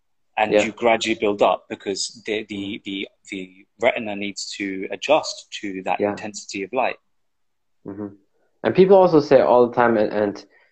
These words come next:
Speaker 2: there you can see you don't need an hour or so to get the vitamin D, because, uh, people are concerned if they just do the minute or five minutes, that they don't get enough vitamin D. But I think it's actually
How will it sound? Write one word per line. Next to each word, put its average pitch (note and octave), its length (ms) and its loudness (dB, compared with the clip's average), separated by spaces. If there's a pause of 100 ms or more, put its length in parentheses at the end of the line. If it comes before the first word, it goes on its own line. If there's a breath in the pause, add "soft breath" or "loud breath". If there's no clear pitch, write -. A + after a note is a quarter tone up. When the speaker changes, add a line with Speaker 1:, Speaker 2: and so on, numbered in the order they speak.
(140)
Speaker 2:
there A2 180 6
you A#2 140 4
can A#2 160 4
see A2 220 -8
you G#2 180 0
don't A2 340 4
need G#2 200 2
an G2 100 -4
hour G2+ 320 4
or G2 80 2
so G2+ 240 0
to - 160 -12
get G2 240 2
the F#2+ 80 -2
vitamin F#2+ 460 2
D, A2+ 180 0
because, G2 480 -4
uh, - 140 -8 (260)
people G#2+ 300 0
are G2 80 2
concerned G2 480 -2 (400 loud breath)
if G2+ 220 -4
they F#2+ 360 4
just - 220 -8
do G2 160 0
the G2 100 0
minute G2+ 320 4
or G2 60 2
five G2 340 0
minutes, G2+ 240 0
that F#2+ 140 -4 (140)
they F#2 180 2
don't F#2+ 280 -2
get G2 140 0
enough F#2+ 320 -2
vitamin F#2 400 0
D. A#2 120 -2
But B2+ 180 2
I G#2 80 4
think A#2 180 2
it's G#2+ 220 0
actually A2 420 -6